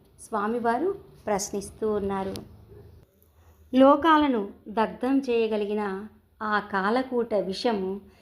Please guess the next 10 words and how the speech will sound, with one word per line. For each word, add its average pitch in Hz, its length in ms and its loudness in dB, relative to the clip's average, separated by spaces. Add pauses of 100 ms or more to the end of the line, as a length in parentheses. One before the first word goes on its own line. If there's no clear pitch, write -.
(240)
శివుడిని 302 520 6
ఏమీ 226 260 4
చేయలేదు 208 880 0 (200)
అంటే 202 520 -6 (360)
సాక్షాత్తు 208 960 -2 (420)
పరమాత్మగా 214 720 -2
మన 196 160 -2
చేత 208 520 -2 (260)
ధ్యానం 240 400 4
చేయబడుతోంది. 190 840 -2